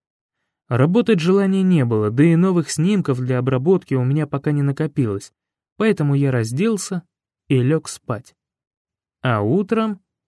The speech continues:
меня ждал сюрприз. Номера, отобразившегося на дисплее мобильника, я не знал.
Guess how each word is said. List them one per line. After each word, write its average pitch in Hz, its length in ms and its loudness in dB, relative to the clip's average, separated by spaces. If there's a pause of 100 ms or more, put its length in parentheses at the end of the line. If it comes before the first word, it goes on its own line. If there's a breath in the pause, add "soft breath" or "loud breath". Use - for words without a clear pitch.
(200)
меня 123 480 0
ждал 143 360 -2
сюрприз. 143 640 -8 (1120)
Номера, 139 680 2
отобразившегося 139 880 -2
на 127 140 -2
дисплее 131 440 -2
мобильника, 190 580 -2
я 156 240 0
не 175 140 0
знал. 131 420 -2